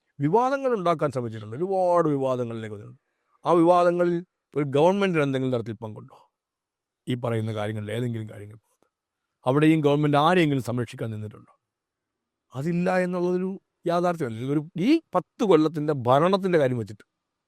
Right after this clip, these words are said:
നിങ്ങൾക്ക് ഏതെങ്കിലും ഒന്ന് പറയാൻ പറ്റുക? അപ്പോൾ ഞങ്ങൾക്കൊണ്ടൊരു ആത്മവിശ്വാസം ചെറുതല്ല. ഞങ്ങളതുകൊണ്ട് ജനങ്ങളോട് വീണ്ടും പറയും, നിങ്ങൾ നോക്കൂ,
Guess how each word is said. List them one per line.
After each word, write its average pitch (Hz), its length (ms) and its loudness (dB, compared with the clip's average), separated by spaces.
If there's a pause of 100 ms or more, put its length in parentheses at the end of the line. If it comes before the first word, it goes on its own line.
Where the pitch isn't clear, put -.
(140)
നിങ്ങൾക്ക് 127 240 -4
ഏതെങ്കിലും 127 360 -2 (500)
ഒന്ന് 113 100 -10
പറയാൻ 104 220 -10
പറ്റുക? - 340 -20 (520)
അപ്പോൾ 117 160 -6
ഞങ്ങൾക്കൊണ്ടൊരു 147 400 -4
ആത്മവിശ്വാസം 147 600 -4
ചെറുതല്ല. 139 440 -4 (400)
ഞങ്ങളതുകൊണ്ട് 147 580 2 (300)
ജനങ്ങളോട് 143 380 4
വീണ്ടും 143 280 2
പറയും, 135 240 0 (300)
നിങ്ങൾ 131 160 0
നോക്കൂ, 139 340 0